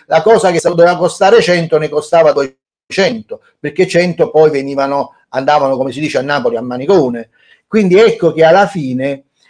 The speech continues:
si era creato questo buco. Allora lui comincia a fare un poco di caccia alle streghe, comincia a capire chi erano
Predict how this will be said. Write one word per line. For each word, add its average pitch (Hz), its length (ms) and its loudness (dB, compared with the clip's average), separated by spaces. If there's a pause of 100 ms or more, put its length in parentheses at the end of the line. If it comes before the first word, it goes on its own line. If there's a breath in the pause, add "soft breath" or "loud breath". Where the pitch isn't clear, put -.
(200)
si - 220 -2
era 190 140 4
creato 185 280 4
questo 151 300 -4
buco. 107 280 -4
Allora 180 380 4
lui 196 180 0
comincia 196 360 0
a 190 60 0
fare 160 260 2
un 160 100 0
poco 160 280 2
di 156 100 -6
caccia 147 380 -2
alle 123 180 -4
streghe, 107 380 -10
comincia 156 400 -2
a 123 60 -4
capire 143 460 -4
chi 190 220 -2
erano 156 560 4